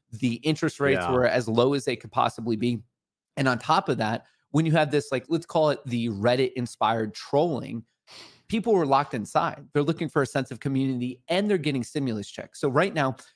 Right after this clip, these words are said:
Speaker 1: you're in this scenario where
Speaker 2: That changed everything. The
Speaker 1: Yeah.
Speaker 2: stimulus checks
Speaker 1: Yeah.
Speaker 2: were like
Speaker 1: It, it, it
Speaker 2: <laughs> Yeah.
Speaker 1: all came together. So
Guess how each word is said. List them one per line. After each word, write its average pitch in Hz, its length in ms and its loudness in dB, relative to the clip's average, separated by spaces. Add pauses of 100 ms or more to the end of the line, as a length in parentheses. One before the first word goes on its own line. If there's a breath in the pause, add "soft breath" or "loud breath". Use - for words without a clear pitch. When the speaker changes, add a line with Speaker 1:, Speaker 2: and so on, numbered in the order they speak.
(120)
Speaker 1:
you're 147 160 2
in 165 80 0
this 156 140 -4
scenario 143 420 0
where 117 160 4
Speaker 2:
That 113 60 2
changed 113 340 2
everything. 101 440 -2
The 165 80 -2
Speaker 1:
Yeah. 165 80 6
Speaker 2:
stimulus 156 540 -2
checks 139 320 0
Speaker 1:
Yeah. 123 40 2
Speaker 2:
were 110 120 0
like 95 440 -4 (140)
Speaker 1:
It, 175 140 2
it, 175 240 0
it 170 140 6
Speaker 2:
<laughs> - 20 2
Yeah. - 20 -
Speaker 1:
all 175 280 4
came 190 240 -2
together. 131 300 -2
So - 240 -4